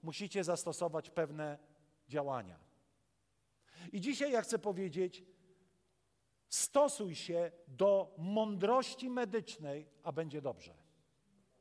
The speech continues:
Przynieś ludziom pokój, bądź radykalnym, e, czyściochem, a będzie dobrze. Nikt nie zginie, w tym sensie, że pandemia nas nie dotknie,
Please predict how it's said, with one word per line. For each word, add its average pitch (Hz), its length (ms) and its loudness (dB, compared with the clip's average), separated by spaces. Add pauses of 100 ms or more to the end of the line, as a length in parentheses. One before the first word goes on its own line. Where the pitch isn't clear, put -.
(1300)
Przynieś 330 580 0
ludziom 233 380 0
pokój, 262 560 2 (380)
bądź 285 340 6
radykalnym, 262 1160 4
e, 208 160 6 (100)
czyściochem, 254 800 0 (1300)
a 196 80 6
będzie 220 300 0
dobrze. 110 380 0 (1200)
Nikt 233 220 -4
nie 226 140 0
zginie, 180 420 -2
w - 60 -20
tym 247 160 0
sensie, 240 420 2
że 214 280 6 (160)
pandemia 233 600 8
nas 190 320 4
nie 208 120 -2
dotknie, 156 540 0